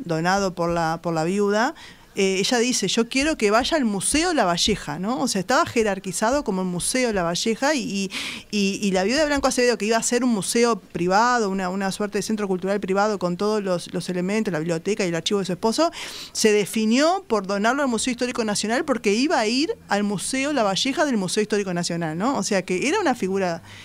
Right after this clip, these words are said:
este, importante asociada a la independencia y a la reivindicación de mil ochocientos veinticinco y del veinticinco de agosto como la fecha de independencia.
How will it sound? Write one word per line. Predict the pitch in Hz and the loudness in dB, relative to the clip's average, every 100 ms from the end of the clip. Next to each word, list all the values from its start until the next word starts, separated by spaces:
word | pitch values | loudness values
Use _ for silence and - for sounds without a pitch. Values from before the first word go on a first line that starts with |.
| - - - | -18 -14 -4
este, | 175 - | -2 2
importante | 185 180 196 240 285 | 2 4 2 2 2
asociada | 320 190 - 240 233 | 0 0 0 2 2
a | 226 | 0
la | |
independencia | 202 185 185 190 233 285 | -2 -2 -2 0 0 2
y | 285 | 2
a | |
la | 233 202 | 2 2
reivindicación | 202 196 196 185 185 175 - 254 254 | 0 -2 -2 -4 -4 -4 -2 0 0
de | 202 | 0
mil | 220 | 0
ochocientos | 214 208 214 202 | 0 -4 -4 -2
veinticinco | 196 185 170 214 220 262 | -4 -6 -4 -4 -2 -2
y | |
del | 214 | 0
veinticinco | 170 165 196 208 | -2 -4 -4 0
de | 196 | 0
agosto | 185 214 269 | 0 0 -2
como | 208 202 185 | -2 -2 -2
la | 156 | -4
fecha | 175 185 | -4 -4
de | |
independencia. | 175 160 160 151 165 - | -4 -4 -6 -6 -8 -14